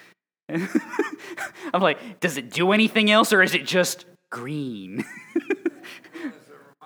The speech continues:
<laughs> Just a reminder, every time you look at it, "This thing costs me." Yeah, and, and that horrifies me because I looked at cell phones a while back, 'cause Cameron and I's cell phones are about four or five years old,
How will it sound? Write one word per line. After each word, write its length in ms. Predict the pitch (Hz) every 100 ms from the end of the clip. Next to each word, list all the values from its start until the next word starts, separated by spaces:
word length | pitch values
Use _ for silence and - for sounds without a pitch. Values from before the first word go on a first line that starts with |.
| 156 147 131 _ _ _ 139 139 -
<laughs> 500 | 311 - 427 - -
Just 180 | - 247
a 40 |
reminder, 480 | 254 226 226 220 208
every 200 | 202 233
time 140 | 226 208
you 80 |
look 180 | 202 208
at 140 | 190 143
it, 120 | 110
"This 240 | 127 -
thing 220 | 131 123
costs 420 | 135 117 110 - 110
me." 320 | 98 101 - - - - 127
Yeah, 100 | - - 175 -
and, 180 | 143
and 160 | 135 175
that 140 | 185
horrifies 520 | 156 160 160 160 147 156
me 80 |
because 180 | 143 139
I 60 | 107
looked 280 | 107 135 127
at 100 | -
cell 200 | 123 120
phones 280 | 131 131
a 60 | 127
while 200 | 127 127
back, 220 | 131 131
'cause 120 | 110
Cameron 280 | - 123 120
and 20 |
I's 100 | 110
cell 160 | - 104
phones 180 | 113 107
are 20 |
about 120 | 104
four 160 | - 110
or 40 |
five 240 | - 107 107
years 200 | 107 101
old, 340 | 98 120